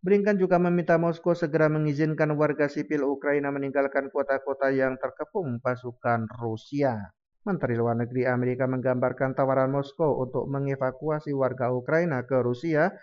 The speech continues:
dan Belarusia sebagai usulan yang tidak berarti. Sementara itu, Menteri Luar Negeri Inggris juga mengatakan bahwa Presiden Rusia Vladimir Putin akan gagal mencapai tujuannya di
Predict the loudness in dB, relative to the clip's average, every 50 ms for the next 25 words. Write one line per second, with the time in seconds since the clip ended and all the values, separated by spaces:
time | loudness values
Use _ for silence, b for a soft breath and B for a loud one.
0 | B B B -6 0 2 2 2 2 2 0 0 0 2 0 0 0 -2 -2 -2
1 | -2 0 0 0 0 0 -2 -2 -2 0 -2 -2 -2 -4 -4 -4 -6 -4 -2 -2
2 | -2 -2 -2 -2 -2 -2 -4 -6 -8 -8 -6 -2 0 0 0 -2 -2 -4 -4 -4
3 | -2 -2 -4 -4 -6 -8 -6 -6 -4 -4 -4 -6 -10 -12 -18 _ _ -2 0 2
4 | 4 6 6 8 8 6 6 4 4 2 4 4 4 2 2 4 4 4 6 6
5 | 6 6 6 6 6 4 2 2 2 2 4 4 2 2 2 2 4 4 2 2
6 | -2 -4 -2 0 2 2 2 2 0 0 0 0 0 2 2 2 2 2 2 2
7 | 2 2 2 0 0 0 0 2 2 2 2 2 0 -2 -2 0 0 0 0 0
8 | 0 0 0 2 0 -2 -2 -6 -6 -8 -8 -6 -4 -4 -4 -6 -4 -4 -4 -4
9 | -2 -2 -2 -2 -2 0 0 0 0 -2 -2 -6 -6 -6 -4 -2 -2 -2 -2 -2
10 | -4 -4 -4 -6 -6 -4 -4 -4 -2 -2 -2 -2 -2 -2 -2 -2 -4 -6 -10 -12
11 | -8 -6 -4 -4 -2 -4 -6